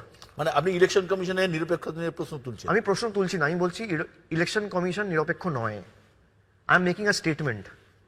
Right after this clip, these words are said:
Speaker 2: ইলেকশন কমিশনের যদি নিরপেক্ষতা প্রমাণ করতে হয়, এনআইএ ডিরেক্টর চেঞ্জ হবে।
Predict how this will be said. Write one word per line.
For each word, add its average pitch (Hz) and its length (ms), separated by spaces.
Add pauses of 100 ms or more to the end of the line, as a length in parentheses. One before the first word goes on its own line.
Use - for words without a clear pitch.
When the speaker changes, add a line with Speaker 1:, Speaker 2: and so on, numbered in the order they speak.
(180)
Speaker 2:
ইলেকশন 208 480
কমিশনের 196 560
যদি 175 360
নিরপেক্ষতা 170 580
প্রমাণ 160 300
করতে 170 260
হয়, 180 160
এনআইএ 147 220
ডিরেক্টর 139 300
চেঞ্জ 104 280
হবে। 101 160